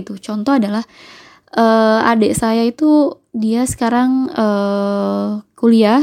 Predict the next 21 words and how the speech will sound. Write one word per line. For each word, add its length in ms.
dan 400
ada 240
di 240
semester 480
dua. 400
Saya 240
itu 80
adalah, 480
eh, 320
orang 320
Jawa 320
dan 400
berasal 480
dari 320
kampung 320
halaman 320
saya. 480
Tetapi 560
di 80
sana 320
itu 480